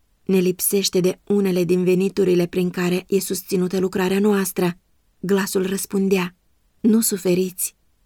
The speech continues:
nicio pagubă. Acești lucrători care iau cărțile la un preț redus nu ar putea să facă o vânzare atât de rapidă decât cu acest așa zis sacrificiu. Mulți cumpără acum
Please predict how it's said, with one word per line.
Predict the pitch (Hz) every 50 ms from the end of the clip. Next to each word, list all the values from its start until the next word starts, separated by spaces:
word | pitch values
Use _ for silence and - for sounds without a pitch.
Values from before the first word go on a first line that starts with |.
| _ -
nicio | - 220 214 - 208 190
pagubă. | 180 - 196 185 180 170 180 165 170 170 170 _ _ _ _ _ _ _ _ _
Acești | - - 175 175 - - 196 196 - 202
lucrători | 185 - 180 180 170 - - 196 190 185
care | - - 185 180 180
iau | 175 175 185 180 180 180
cărțile | - - - 190 190 196 - - 175 175
la | 170 170 170
un | 170 175
preț | 175 - 185 185 180 180
redus | 202 180 175 165 180 196 190 190 - - _ _ _ _ _ _ _ _
nu | - 208 208 208 208
ar | - 180 170 165
putea | - 185 170 - - 190 180 180
să | 175 - -
facă | 170 - 196 180 175 - 185 -
o | - 190
vânzare | 170 165 185 180 175 170 - 190 180 180 180 185 -
atât | - 185 175 - - 196 185
de | 180 185
rapidă | 175 175 170 - - 202 180 185 180 175 _ _ _ _ _ _ _ _ _
decât | - 196 214 214 - 214 214
cu | - - 208
acest | 196 190 185 - - 196 185 185 - - _ _ _ _ _ _ _ _ -
așa | - 214 202 - - 233 226
zis | 214 196 185 196 180 170
sacrificiu. | - - 175 170 - 190 180 175 - 202 180 175 - 180 170 165 - _ _ _ _ _ _ _ _ _ _ _
Mulți | - 202 202 208 202 202 - -
cumpără | - 190 185 180 185 190 185 185 -
acum | - 185 180 - - - 214 202 175 175